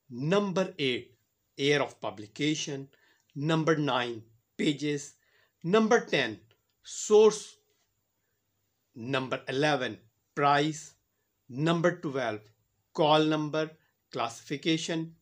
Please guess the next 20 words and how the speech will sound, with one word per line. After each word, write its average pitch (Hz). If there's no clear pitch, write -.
plus 120
author 123
mark, 143
number 175
thirteen, 147
date 139
of 147
supply 151
and 104
bill 160
or 117
invoice 135
number, 151
and 147
number 147
fourteen, 170
remarks. 107
You 147
can 139
view 220